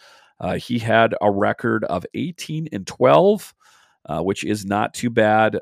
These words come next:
uh, with a point nine one three save percentage. So, I mean, if you take a look at Phoenix Copley and what kind of player he is, I, I mean, I guess I'm going to have to back up, you know, and agree with the scout on him. I think that the, the scout's assessment on him when he first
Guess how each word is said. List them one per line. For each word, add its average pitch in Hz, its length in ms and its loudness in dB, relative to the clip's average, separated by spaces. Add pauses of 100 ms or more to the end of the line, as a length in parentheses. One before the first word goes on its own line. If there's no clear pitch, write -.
uh, 90 260 -6
with 104 280 -4
a 92 80 -4
point 127 440 -8
nine 110 360 -6
one 123 180 -2
three 120 260 -6
save 107 380 -6
percentage. 120 500 -6
So, 123 140 -4
I - 80 -6
mean, 208 140 -8
if 269 120 -12
you 127 80 -12
take 170 300 -6
a - 60 -2
look 107 260 0
at 95 140 -6
Phoenix 117 400 -10
Copley 131 600 -4 (480)
and 87 140 -10
what 90 140 0
kind 104 160 -6
of - 60 -10
player 117 280 -2
he 117 260 -4
is, 143 240 -2
I, 104 220 -6
I 113 80 -6
mean, 123 220 -6
I 120 100 0
guess 165 320 -2
I'm 139 220 -6
going 123 280 0
to 95 120 -2
have 107 320 -4
to 95 80 -2
back 95 400 -6
up, 101 240 -2 (200)
you 98 80 -6
know, 92 140 -4
and 92 120 -8
agree 107 640 -4 (500)
with 117 140 0
the 117 80 2
scout 139 380 2
on 87 140 -2
him. 90 260 -8
I 92 140 -4
think 131 280 -6
that - 200 -4
the, 98 200 -4
the 92 140 -2
scout's - 440 0
assessment 123 640 -4
on 110 160 0
him 117 260 -6
when 113 140 -4
he - 180 -10
first - 560 -4